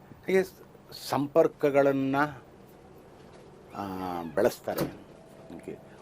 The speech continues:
ಒಬ್ರಿಗೊಬ್ರಿಗೆ ಸೇತುವೆ ಕಟ್ತಾರೆ. ಓಕೆ, ಹತ್ತು ಜನರನ್ನು ಕೂಡಿಸಿ, ಓಕೆ, ವೈವಿಧ್ಯಮಯವಾದ ಕೆಲಸಗಳನ್ನ ಮಾಡೋ,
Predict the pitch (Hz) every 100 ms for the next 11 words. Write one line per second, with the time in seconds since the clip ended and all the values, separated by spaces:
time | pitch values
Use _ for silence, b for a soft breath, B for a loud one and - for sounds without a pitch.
0 | - 107 101 123 113 110 104 101 101 104
1 | - - 120 139 135 120 95 - - 80
2 | 87 - - - - - - - 90 78
3 | - 73 - - B - 117 120 117 107
4 | 123 123 120 110 101 - 175 208 180 -
5 | 85 - - - - - - 85 78 76
6 | 69 110 143 120 104 123 117 104 101 90
7 | - 90 104 120 117 107 98 92 85